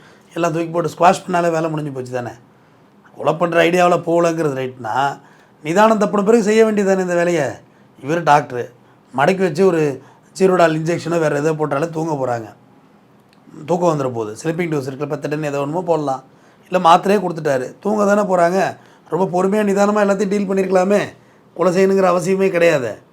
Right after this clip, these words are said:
இதெல்லாம் ஒரு காரணங்கள், கொலை செய்ய அவசியம் இல்லாம இப்படி கொலை செய்வாங்க. சரி, அது கான்சியஸ் இல்லாம தூங்குனுச்சு,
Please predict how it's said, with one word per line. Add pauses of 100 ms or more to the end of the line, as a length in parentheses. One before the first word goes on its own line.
(400)
இதெல்லாம்
ஒரு
காரணங்கள், (120)
கொலை
செய்ய
அவசியம்
இல்லாம
இப்படி
கொலை
செய்வாங்க. (520)
சரி,
அது
கான்சியஸ்
இல்லாம
தூங்குனுச்சு,